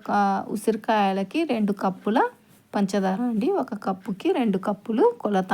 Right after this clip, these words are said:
అండి ఇది. ఇది కొంచెం బాగా షుగర్ అంతా మెల్ట్ అయిపోయి కుక్ అయ్యేంత వరకు ఉంచేసేయాలండి. ఇంక ఇది కుక్ అవుతూ ఉంటుంది. మనం వేరే గిన్నె అయితే తీసేసుకొని అందులో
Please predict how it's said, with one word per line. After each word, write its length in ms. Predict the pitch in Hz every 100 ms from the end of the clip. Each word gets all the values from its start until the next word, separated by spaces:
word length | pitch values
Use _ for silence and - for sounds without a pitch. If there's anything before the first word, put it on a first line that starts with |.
| 190
అండి 260 | 196 185 185
ఇది. 180 | 208 453 - - _ _ _ _ - - - _ -
ఇది 160 | 208
కొంచెం 380 | 208 208 202 233 220 208
బాగా 440 | 196 190 202 269 440 - _ -
షుగర్ 360 | - 220 196 202
అంతా 180 | 202 214 214
మెల్ట్ 260 | 190 185 202
అయిపోయి 420 | 196 196 196 285 440 - - - - - _
కుక్ 140 | - 226
అయ్యేంత 360 | 220 214 202
వరకు 360 | 208 196 190 226
ఉంచేసేయాలండి. 1000 | 285 202 196 208 202 196 196 190 190 190 269
ఇంక 160 | 349
ఇది 160 | 240 202
కుక్ 280 | 202 196 -
అవుతూ 260 | 202 190 196 190
ఉంటుంది. 360 | 185 - 214 330
మనం 240 | 330 214
వేరే 280 | 196 190 190
గిన్నె 320 | 196 190 190 185
అయితే 200 | 185 208
తీసేసుకొని 720 | 208 190 185 185 - 208 214 294
అందులో 320 | 214 202